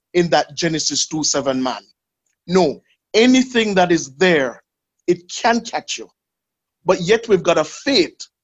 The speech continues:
that can stand upon the word of God and take the promise of God into our lives and make that live in our body. L-, listen, it's not because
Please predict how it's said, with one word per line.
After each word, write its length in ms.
that 240
can 180
stand 460
upon 280
the 80
word 420
of 160
God 320
and 120
take 320
the 60
promise 420
of 160
God 180
into 340
our 100
lives 440
and 260
make 280
that 260
live 500
in 160
our 200
body. 380
L-, 160
listen, 560
it's 260
not 460
because 720